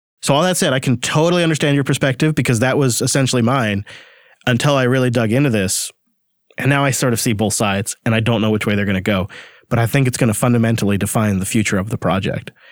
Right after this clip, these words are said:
I, I look at this as architectures. Every really good architecture has a use case for Debian that can be defended and justifies its development time and resources. And when an architecture doesn't,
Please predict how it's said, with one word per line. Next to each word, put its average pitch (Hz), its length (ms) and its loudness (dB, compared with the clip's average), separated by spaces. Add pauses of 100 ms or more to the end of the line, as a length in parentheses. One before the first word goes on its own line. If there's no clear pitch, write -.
(360)
I, 139 220 0
I - 220 2
look 220 260 2
at 120 160 -2
this - 320 0 (140)
as 104 560 0
architectures. - 880 -4 (320)
Every 156 300 2
really 156 320 2
good 143 140 2
architecture 135 580 0
has 113 140 0
a 110 40 0
use 127 200 0
case 131 200 -2
for 120 120 -2
Debian 135 400 0
that 117 100 -2
can 127 140 0
be 117 100 0
defended 135 540 2
and 120 160 2
justifies 120 720 0
its 117 280 -2
development 123 460 0
time 120 180 0
and 110 80 0
resources. 110 560 0
And 110 160 0
when 117 120 2
an 113 80 0
architecture 120 500 -2
doesn't, 131 400 0